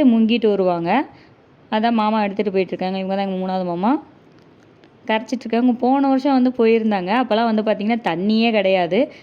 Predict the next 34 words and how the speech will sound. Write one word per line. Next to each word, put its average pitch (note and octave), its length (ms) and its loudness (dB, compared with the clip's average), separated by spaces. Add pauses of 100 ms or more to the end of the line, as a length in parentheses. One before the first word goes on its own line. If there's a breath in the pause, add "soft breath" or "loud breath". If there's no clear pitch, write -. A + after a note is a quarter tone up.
அந்த G3+ 160 0
கிளிப்பு A#3 340 -2
இந்த A3+ 140 0
வ-, F#3+ 400 -2
போட்டிருக்கிறேன் G#3+ 540 -2
பாருங்க. F3 280 -2 (160)
தண்ணியே G#3 360 0
இல்லாம G3+ 420 -2
சும்மா G#3 340 -4
இருக்கிற G#3 360 -4
தண்ணியில F#3+ 380 -2
தான் G3+ 160 -4
கரைச்சிட்டு F3+ 320 -4
வந்தாங்க. F3 320 -6 (380 loud breath)
ஆனா A3+ 180 0
இந்த A#3+ 220 2
வருஷம் B3 280 0
பார்த்தீங்கன்னா, A#3 380 0
ஆத்துக்குள்ள A3 460 -2
இறங்கவே G3+ 380 0
முடியலையா. F#3+ 440 -2
அவ்வளோ F#3 280 0
அளவுக்கு G#3 480 0
தண்ணி G3 320 -2
வந்து F#3+ 280 -2 (380 loud breath)
போயிட்டு G3 240 -2
இருந்துச்சாம். F#3+ 420 -6
ஒரு F3+ 160 -4
மாதிரி G3 220 -2
காலே G3 400 0
இழுக்கிற G#3 340 -4
அளவுக்கு G3+ 340 -2
இருந்துச்சாமா. F3+ 540 -8 (320 loud breath)
So, - 120 -6